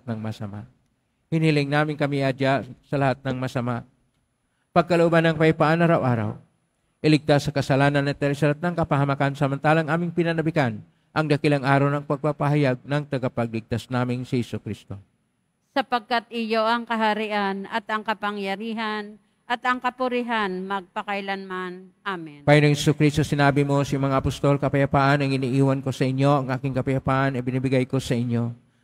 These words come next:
Speaker 1: Tunghayan mo ang aming panampalataya at huwag ang aming pagkakasala."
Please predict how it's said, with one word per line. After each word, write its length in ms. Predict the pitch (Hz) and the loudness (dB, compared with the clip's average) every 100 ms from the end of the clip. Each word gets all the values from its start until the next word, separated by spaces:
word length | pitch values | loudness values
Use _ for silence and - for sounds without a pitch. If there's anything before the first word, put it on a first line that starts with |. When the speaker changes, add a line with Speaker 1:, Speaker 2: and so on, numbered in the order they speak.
| _ - | _ 0
Speaker 1:
Tunghayan 420 | 185 151 156 127 | 2 4 4 4
mo 80 | 123 127 - | 2 0 -2
ang 140 | 127 127 | -4 0
aming 260 | 127 127 | 0 0
panampalataya 720 | 123 127 123 123 123 139 139 | 0 -2 0 -2 2 2 2
at 60 | 127 | 2
huwag 220 | 123 117 | 2 2
ang 40 | 120 | 0
aming 340 | 147 175 175 170 | 0 2 0 -2
pagkakasala." 720 | 160 156 - 143 120 104 | -2 -2 -2 -2 -2 -4